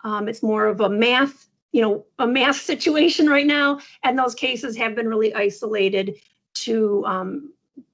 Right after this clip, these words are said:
to a workplace and a household. Isabella County is way up at the tippity top in terms of cases per million, um,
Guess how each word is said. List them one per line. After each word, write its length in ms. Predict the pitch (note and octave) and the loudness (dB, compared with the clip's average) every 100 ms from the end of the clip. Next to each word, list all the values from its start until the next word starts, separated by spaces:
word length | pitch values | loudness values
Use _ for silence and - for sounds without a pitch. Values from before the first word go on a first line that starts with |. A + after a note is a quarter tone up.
| _ - | _ -2
to 140 | B3 | 0
a 40 | |
workplace 540 | A3 A3 G#3+ - A3 G#3+ | 6 4 4 2 2 2
and 100 | G3 | 0
a 40 | |
household. 680 | F#3 F#3 F#3 - F#3+ - - _ - - _ - | -2 -2 -4 -6 -6 -6 -12 _ -20 -20 _ 2
Isabella 500 | C#4+ D4+ D#4 D4+ C#4+ | 4 4 6 6 6
County 680 | C#4+ D4 C4+ C#4 C#4 C#4 - _ - | 4 4 6 6 4 4 0 _ 0
is 640 | B3+ A#3 A#3 A3+ A3 - | 4 6 6 4 0 -12
way 320 | C4 C4 C4+ | -6 -2 2
up 220 | C4+ B3+ - _ _ _ | 2 0 -8 _ _ _
at 120 | C4+ | -6
the 80 | B3 | -6
tippity 420 | - C#4+ D4+ C4+ | -4 -4 -2 -4
top 340 | A3+ C4 B3+ C4+ | 0 2 2 2
in 100 | A#3 | -2
terms 300 | C4+ B3 A3+ | 0 0 -2
of 100 | A3+ | -4
cases 380 | C4 A#3 C4 A3+ | -2 -2 -2 -6
per 200 | - A#3+ | -2 2
million, 640 | A#3 A#3 A#3 A#3 A#3 A#3 _ _ _ - | 2 4 4 4 2 -2 _ _ _ -6
um, 500 | G#3+ G#3 G#3 G3+ | -2 0 0 -4